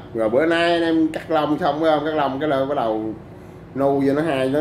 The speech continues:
từng có dặn từng lãi người ta mới vô nghệ, người ta cắt lông mà. Tại lúc mà anh em tỉa lông cắt á, cái da con gà nó sẽ bị phạm. Thì nó sẽ bị gì? Nó sẽ bị là nó bị phạm rồi, nó bị, nói chung là nó bị tùm lum trên á.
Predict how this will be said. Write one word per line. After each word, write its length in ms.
từng 160
có 160
dặn 200
từng 160
lãi 120
người 80
ta 80
mới 140
vô 100
nghệ, 140
người 180
ta 60
cắt 100
lông 220
mà. 260
Tại 120
lúc 180
mà 60
anh 60
em 140
tỉa 220
lông 260
cắt 180
á, 160
cái 120
da 240
con 160
gà 180
nó 300
sẽ 200
bị 320
phạm. 300
Thì 120
nó 160
sẽ 200
bị 160
gì? 260
Nó 460
sẽ 460
bị 220
là 540
nó 80
bị 100
phạm 420
rồi, 220
nó 100
bị, 200
nói 140
chung 180
là 60
nó 80
bị 120
tùm 160
lum 220
trên 200
á. 160